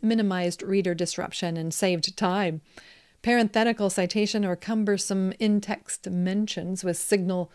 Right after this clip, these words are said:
text slow the flow. You can hear an example of this where I said, "Author Joanna Russ once wrote," that phrasing signaled a source. Did it slow you down? Did it bother you?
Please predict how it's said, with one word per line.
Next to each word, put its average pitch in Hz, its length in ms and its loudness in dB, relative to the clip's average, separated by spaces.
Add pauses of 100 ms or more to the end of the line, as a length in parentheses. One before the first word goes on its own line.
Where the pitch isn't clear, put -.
(180)
text - 480 -10 (300)
slow 175 360 -2
the 170 120 -6
flow. 151 380 -6 (640)
You 269 120 6
can 294 140 4
hear 233 300 2
an 208 100 2
example 185 460 0
of 170 120 0
this 180 300 2 (180)
where 208 240 4
I 202 140 2
said, 190 380 0 (260)
"Author 302 260 0
Joanna 214 460 0
Russ 180 340 -4
once 202 300 -2
wrote," 165 300 -2 (520)
that 240 300 2
phrasing 214 540 2 (100)
signaled 196 680 0
a 208 60 -4
source. - 380 -4
Did 214 180 4
it - 80 -2
slow - 160 0
you 240 160 2
down? 214 300 -2 (480)
Did 175 100 4
it 160 80 2
bother 151 240 -4
you? 170 240 0